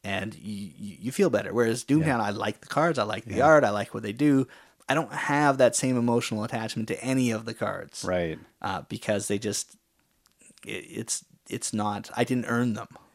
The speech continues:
Speaker 2: Right.
Speaker 1: Right? They were just given to me.
Speaker 2: Yeah.
Speaker 1: So, and, and I know intellectually the other ones were also just given to
Speaker 2: <laughs>
Speaker 1: me, but you feel like
Speaker 2: Yeah.
Speaker 1: you earned them somehow. So
Speaker 2: I got Netrunner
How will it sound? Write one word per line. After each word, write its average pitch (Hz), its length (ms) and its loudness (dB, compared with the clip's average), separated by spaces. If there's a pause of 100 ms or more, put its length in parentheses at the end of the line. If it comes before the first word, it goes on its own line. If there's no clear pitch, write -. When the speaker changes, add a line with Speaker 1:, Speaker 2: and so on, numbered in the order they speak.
(220)
Speaker 2:
Right. 90 300 -2
Speaker 1:
Right? 104 300 -2 (120)
They 110 140 -2
were 101 220 -8
just - 260 -4
given 113 240 0
to 101 100 -12
me. 92 180 -14 (140)
Speaker 2:
Yeah. 98 320 -2 (120)
Speaker 1:
So, 95 400 0
and, 123 220 0
and 143 180 2
I 143 100 6
know 135 280 6 (220)
intellectually 120 640 2 (100)
the 123 100 2
other 113 160 4
ones 110 160 0
were 107 100 -4
also 110 300 4
just 127 220 2
given 127 240 8
to 147 120 4
Speaker 2:
<laughs> - 0 -
Speaker 1:
me, 156 140 4 (520)
but 175 140 6
you 170 120 6
feel 170 300 4
like 139 160 4
Speaker 2:
Yeah. - 60 -2
Speaker 1:
you 131 160 0
earned 135 180 2
them 104 140 -2
somehow. 107 480 -8
So 101 360 -6 (100)
Speaker 2:
I 117 60 2
got 135 180 2
Netrunner 101 540 -2